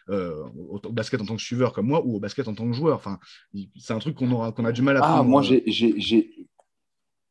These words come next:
Speaker 2: Curry, il est hors scope pour moi. Je
Speaker 1: Ah.
Speaker 2: le compte pas. Ah oui,
Speaker 1: Ah,
Speaker 2: c'est
Speaker 1: toi, tu
Speaker 2: vrai
Speaker 1: le comptes
Speaker 2: que
Speaker 1: comme
Speaker 2: moi,
Speaker 1: en
Speaker 2: j'ai une
Speaker 1: arrière.
Speaker 2: façon de réfléchir à des
Speaker 1: Ah,
Speaker 2: choses qui est un
Speaker 1: ah
Speaker 2: peu
Speaker 1: ouais, là,
Speaker 2: space.
Speaker 1: là, pour le coup, bah, surtout qu'il a
Speaker 2: Ouais.
Speaker 1: vraiment joué pour moi, vraiment, laisse-moi défendre mon bout de gras là-dessus.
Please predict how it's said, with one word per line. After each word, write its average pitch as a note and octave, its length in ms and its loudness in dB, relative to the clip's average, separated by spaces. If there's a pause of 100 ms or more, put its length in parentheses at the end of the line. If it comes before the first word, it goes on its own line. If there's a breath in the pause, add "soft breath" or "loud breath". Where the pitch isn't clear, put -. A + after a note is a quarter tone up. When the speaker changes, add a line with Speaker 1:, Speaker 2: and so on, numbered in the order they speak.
(280)
Speaker 2:
Curry, C3+ 300 4
il B2+ 80 4
est - 20 8
hors A#2+ 160 2
scope - 340 -4
pour G#2 140 -4
moi. G2 360 -4
Je E2 120 -12
Speaker 1:
Ah. F3+ 200 6
Speaker 2:
le A2 80 0
compte G2+ 140 -4
pas. A#2 240 4
Ah G2+ 160 4
oui, G#2 280 0
Speaker 1:
Ah, - 40 -16
Speaker 2:
c'est C3 60 0
Speaker 1:
toi, C#3 100 6
tu - 40 6
Speaker 2:
vrai F#3 40 6
Speaker 1:
le F3 60 4
comptes F3 120 0
Speaker 2:
que D#3+ 40 6
Speaker 1:
comme F3 100 4
Speaker 2:
moi, E3 80 4
Speaker 1:
en E3+ 60 4
Speaker 2:
j'ai F3+ 60 6
une F3+ 40 0
Speaker 1:
arrière. A#3+ 200 2
Speaker 2:
façon A2 220 -2
de G2 60 -4
réfléchir G2 460 -4
à G#2 80 0
des C#3 160 0
Speaker 1:
Ah, B2+ 40 -2
Speaker 2:
choses B2 180 -4
qui - 100 -4
est F#2 40 6
un F#2 40 4
Speaker 1:
ah B2 100 0
Speaker 2:
peu D#3+ 60 6
Speaker 1:
ouais, D#3+ 160 4
là, - 80 10
Speaker 2:
space. C3+ 120 0
Speaker 1:
là, F3+ 120 6
pour E3 120 0
le E3+ 60 2
coup, G3+ 160 -2
bah, D#3 140 2
surtout F3 180 -6
qu'il F3 140 -4
a G3 60 8
Speaker 2:
Ouais. F#3 40 8
Speaker 1:
vraiment F3 360 0
joué E3 260 -2
pour D3+ 100 -6
moi, E3 340 -4
vraiment, C3 280 -4
laisse-moi C3+ 260 -4
défendre C3+ 260 -2
mon C3+ 80 -2
bout C#3 80 -6
de C#3 60 -2
gras C3 120 0
là-dessus. G3 300 -2